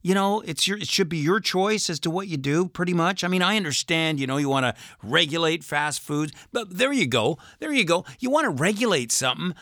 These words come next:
Why don't you start regulating some of the fast food burgers that you're now allowing into this country and that kind of thing, as opposed to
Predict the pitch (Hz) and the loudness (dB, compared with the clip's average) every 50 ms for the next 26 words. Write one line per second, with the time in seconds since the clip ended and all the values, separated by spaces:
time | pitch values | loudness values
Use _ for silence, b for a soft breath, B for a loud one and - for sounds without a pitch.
0 | B B B 214 247 285 285 262 190 - - 220 202 185 - 127 160 196 190 175 | B B B -2 -2 0 0 0 0 2 2 2 0 0 0 2 2 2 2 2
1 | 208 190 190 185 170 160 139 - 175 175 156 151 131 - - 165 156 170 170 - | 2 2 2 2 0 -2 -2 -2 -2 -2 -2 -2 -4 -2 -2 -2 0 0 -2 -2
2 | - - 180 180 170 139 110 110 143 156 180 185 202 190 160 127 127 147 156 143 | -4 -2 0 0 0 0 0 0 2 2 2 2 2 0 0 0 0 -2 0 0
3 | 135 131 127 123 120 117 117 113 113 110 113 110 107 107 104 98 98 95 98 92 | 0 2 2 2 2 2 2 2 2 2 2 2 2 0 0 -2 -2 -4 -4 -6
4 | - - - 104 101 85 - 107 104 107 113 139 160 156 - 147 143 120 98 90 | -6 -6 -6 -6 -6 -6 -6 -6 -4 -2 0 0 -2 -2 -2 -2 -2 -2 -2 -4
5 | - 123 104 95 107 113 123 113 143 160 190 180 - - - 120 117 120 127 | -4 -4 -4 -4 -4 -4 -4 -2 0 0 2 2 0 0 -2 0 0 -2 -2